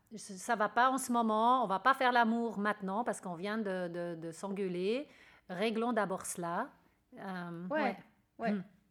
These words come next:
Speaker 2: Ou bien, ou bien, par exemple, tout simplement de dire : « Je me suis engueulée avec une collègue au travail, je suis fragilisée, je suis triste, je peux juste pas
Speaker 1: Ouais, voilà.
Speaker 2: me détendre pour
Speaker 1: Mhm.
Speaker 2: t'accueillir maintenant et
Speaker 1: Mhm.
Speaker 2: faire l'amour
Speaker 1: Oui,
Speaker 2: maintenant. »
Speaker 1: voilà.
Speaker 2: Ça peut être quelque chose qui
Speaker 1: Mhm.
Speaker 2: s'est passé à quelqu'un d'autre.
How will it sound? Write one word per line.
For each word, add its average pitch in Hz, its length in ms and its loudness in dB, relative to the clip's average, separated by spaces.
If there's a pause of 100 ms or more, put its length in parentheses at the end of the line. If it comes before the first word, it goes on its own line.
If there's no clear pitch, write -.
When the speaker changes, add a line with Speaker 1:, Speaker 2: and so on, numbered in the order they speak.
(340)
Speaker 2:
Ou 320 140 -2
bien, 240 240 -2
ou 302 40 0
bien, 269 220 2
par 294 180 -2
exemple, 311 300 -2
tout 359 100 -4
simplement 254 460 -2
de 233 140 -4
dire : « 226 220 -8 (340)
Je 240 100 -4
me 269 60 2
suis 269 160 -4
engueulée 262 300 -2
avec 208 260 -4
une 190 80 -2
collègue 269 340 -4
au 254 80 0
travail, 220 460 -6 (260)
je - 80 -20
suis 226 120 -10
fragilisée, 247 800 -6 (200)
je - 80 -18
suis - 160 -12
triste, - 420 -10 (320)
je - 180 -12
peux 208 120 -6
juste 262 400 -6
pas 277 180 4
Speaker 1:
Ouais, 262 80 -2 (160)
voilà. 311 200 -6
Speaker 2:
me 226 120 2
détendre 269 800 -2
pour 185 160 0
Speaker 1:
Mhm. 175 60 -8
Speaker 2:
t'accueillir 233 500 -6
maintenant 226 340 -2
et 226 80 -2
Speaker 1:
Mhm. 180 80 -4
Speaker 2:
faire 220 140 -6
l'amour 220 260 -10
Speaker 1:
Oui, 214 60 -8
Speaker 2:
maintenant. » 220 300 -4
Speaker 1:
voilà. 175 160 -12 (160)
Speaker 2:
Ça 277 120 0
peut 339 140 0
être 320 180 -4
quelque 277 220 -4
chose 208 180 -4
qui 208 60 -4
Speaker 1:
Mhm. 202 80 -4
Speaker 2:
s'est 247 60 -2
passé 233 200 -6
à 233 60 -6
quelqu'un 233 320 -10 (200)
d'autre. - 240 -8